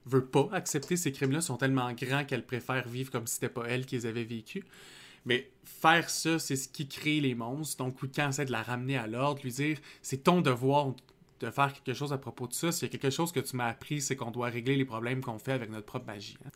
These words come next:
La fin de leur conversation, c'est Wiccan qui dit que c'est à cause que tu refuses de prendre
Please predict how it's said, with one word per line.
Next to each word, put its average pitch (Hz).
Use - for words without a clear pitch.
La 127
fin 208
de 214
leur 147
conversation, 127
c'est 147
Wiccan 135
qui 113
dit 117
que 127
c'est 131
à 123
cause 139
que 131
tu -
refuses 143
de 120
prendre 143